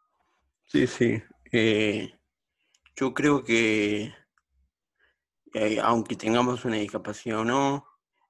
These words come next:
eh, creo que es clave, eh, aceptar todos los procesos, obviamente, pero para no frustrarse o para tener la mente en otro lado,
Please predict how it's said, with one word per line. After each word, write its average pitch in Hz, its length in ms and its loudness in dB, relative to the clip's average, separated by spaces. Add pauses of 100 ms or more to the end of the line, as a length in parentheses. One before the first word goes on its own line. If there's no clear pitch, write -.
(120)
eh, 104 800 -2 (1160)
creo 135 260 -2
que 123 80 -4
es 123 120 -6
clave, 135 840 0
eh, 101 640 -6 (1000)
aceptar 123 580 -2
todos 123 220 4
los 117 120 -2
procesos, 147 680 -2
obviamente, 135 760 0 (600)
pero 117 640 2
para 110 300 4
no 131 200 2
frustrarse 139 880 0
o 110 260 -2
para 104 320 0
tener 120 240 0
la 139 120 4
mente 123 380 2
en 113 100 0
otro 120 260 0
lado, 113 540 2